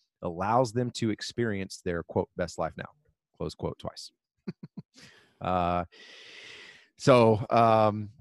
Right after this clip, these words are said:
that's, that's, that's him breaking down easy believism. And, and we have to be honest, right? W-, we see a lot of that today. We see, I mean, there's a, there's a, you know,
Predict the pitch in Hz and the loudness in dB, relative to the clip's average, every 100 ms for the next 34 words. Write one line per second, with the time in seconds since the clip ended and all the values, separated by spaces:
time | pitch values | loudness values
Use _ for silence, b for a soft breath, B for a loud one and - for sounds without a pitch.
0 | _ - 113 143 - - 113 135 - 120 | _ -2 2 2 0 -4 0 0 2 0
1 | 123 - 123 110 113 - 104 104 104 101 | 2 0 2 4 2 2 -4 -2 -2 -2
2 | 101 104 95 95 113 101 98 120 165 190 | -4 -4 -2 -2 -2 -4 -4 -6 -6 -6
3 | 190 180 190 226 - 170 147 196 131 - | -6 -6 -6 -6 -8 -8 -8 -8 -10 -10
4 | - 87 107 98 - 120 131 - - 151 | -8 -6 -6 -8 -8 -6 -6 -8 -6 -4
5 | 95 82 117 175 120 80 - - - - | -4 -8 -10 -8 -8 -10 -14 -14 -16 -16
6 | - _ _ b b b b b - - | -20 _ _ b b b b b -20 -20
7 | - _ - 131 - - 139 135 117 117 | -20 _ -4 -4 -4 -2 0 0 0 0
8 | 113 151 120 107 120 120 104 95 - 101 | 2 2 2 0 -2 -2 -2 -4 -6 -6